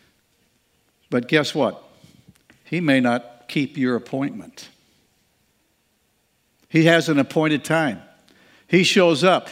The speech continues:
He just shows up in here. Verse one of eighteen, "Then the Lord appeared to him by the terebinth trees of Mamre as he was sitting in the tent door in the heat of the day." So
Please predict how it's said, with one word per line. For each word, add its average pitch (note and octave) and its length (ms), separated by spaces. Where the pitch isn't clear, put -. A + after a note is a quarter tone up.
He B3 160
just A3+ 240
shows F3+ 340
up A3 220
in C3 120
here. G#2 280
Verse E3+ 240
one E3+ 480
of C#3 180
eighteen, D#3+ 680
"Then F#3 320
the G3+ 100
Lord F3 480
appeared B3 540
to D3 100
him B2 500
by D3 180
the C#3 100
terebinth D#3+ 680
trees E3 380
of C#3 80
Mamre C#3+ 540
as C3 160
he D#3 100
was C#3 220
sitting F3+ 380
in D#3+ 120
the C#3 80
tent F#3+ 380
door D#3 260
in C#3+ 100
the C3 80
heat D3 220
of D3 80
the C3+ 100
day." G2+ 300
So - 220